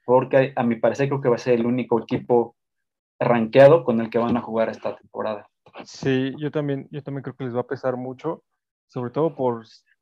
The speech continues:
Speaker 2: eh, como lo mencionamos en el episodio pasado, si llegan equipos invictos,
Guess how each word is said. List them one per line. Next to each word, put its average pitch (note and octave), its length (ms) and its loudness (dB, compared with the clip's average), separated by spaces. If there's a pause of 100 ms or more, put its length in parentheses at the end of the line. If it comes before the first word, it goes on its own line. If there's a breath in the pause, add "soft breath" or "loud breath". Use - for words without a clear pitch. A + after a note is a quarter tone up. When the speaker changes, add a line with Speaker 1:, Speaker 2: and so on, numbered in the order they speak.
Speaker 2:
eh, G#2 260 -12
como C3 180 -4
lo B2 60 -4
mencionamos B2+ 400 -4
en C#3 60 -8
el B2+ 60 -6
episodio C3+ 240 -6
pasado, C#3 460 -4 (340)
si - 200 -20
llegan D3+ 260 0
equipos C#3 600 -4
invictos, D3+ 760 -6